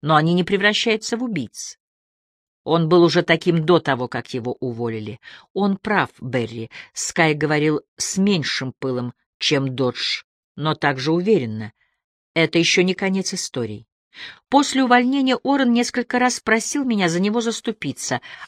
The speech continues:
а я водила его за нос, говорила, что пыталась вернуть ему работу, но решение Делрей оставалось неизменным. Это была ложь.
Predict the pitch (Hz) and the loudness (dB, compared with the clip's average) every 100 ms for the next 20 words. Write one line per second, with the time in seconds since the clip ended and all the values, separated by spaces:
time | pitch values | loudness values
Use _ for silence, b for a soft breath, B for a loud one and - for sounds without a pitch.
0 | - 180 196 277 302 226 196 269 269 247 | 2 2 4 2 4 4 4 0 0 0
1 | 262 190 196 175 175 - B B B - | 0 2 2 2 0 -6 B B B -2
2 | 170 214 254 277 - - 208 220 233 226 | 4 4 4 2 0 -2 -2 2 4 4
3 | - 208 226 226 214 208 214 214 220 294 | 0 2 4 4 2 2 4 4 4 2
4 | 220 196 202 - 226 208 196 190 277 226 | 4 4 4 4 2 4 2 2 2 4
5 | 160 139 B B - 170 - 202 247 220 | 2 2 B B -2 0 0 0 0 -2
6 | - 196 208 190 165 151 135 135 131 139 | 0 0 0 0 0 0 -2 -4 -6 -10
7 | _ _ _ _ _ _ 214 233 269 285 | _ _ _ _ _ _ -8 -2 0 0
8 | 269 156 - - | 0 0 -2 -8